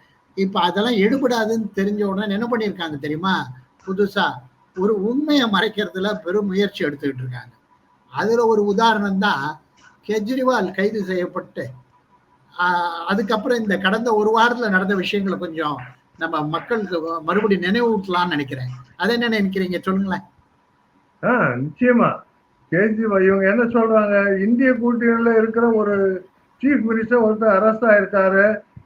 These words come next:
Speaker 2: ஜெயில்ல இருக்காரு, அதை பத்தின பெரிய விவாதமே எதுவும் நடத்துறது இல்லை இப்ப இவங்க. ஏன்
Speaker 1: ஆமா.
Speaker 2: அப்படின்னு சொல்லி நம்ம ஒரு, நம்ம பின்னோக்கி பார்ப்போம், என்ன காரணத்தினால அவர் அரெஸ்ட் பண்ணப்பட்டார்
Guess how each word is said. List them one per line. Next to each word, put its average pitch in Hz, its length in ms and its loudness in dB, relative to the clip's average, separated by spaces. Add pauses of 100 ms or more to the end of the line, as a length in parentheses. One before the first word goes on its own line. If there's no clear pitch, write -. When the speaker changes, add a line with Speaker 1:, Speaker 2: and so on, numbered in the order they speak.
Speaker 2:
ஜெயில்ல 226 380 6
இருக்காரு, 202 540 2 (280)
அதை 190 200 2
பத்தின 208 360 2
பெரிய 226 280 4
விவாதமே 226 500 4
எதுவும் 220 320 4
நடத்துறது 208 420 2
இல்லை 180 200 2
இப்ப 170 160 -2
இவங்க. 170 400 0 (360)
ஏன் 180 140 0
Speaker 1:
ஆமா. 254 160 4
Speaker 2:
அப்படின்னு 208 240 -2
சொல்லி 220 180 2
நம்ம 226 220 -6
ஒரு, 220 400 4
நம்ம 214 340 2
பின்னோக்கி 254 380 4
பார்ப்போம், 202 440 2
என்ன 226 220 4
காரணத்தினால 196 640 2
அவர் 190 300 4
அரெஸ்ட் 196 280 -4
பண்ணப்பட்டார் 170 540 0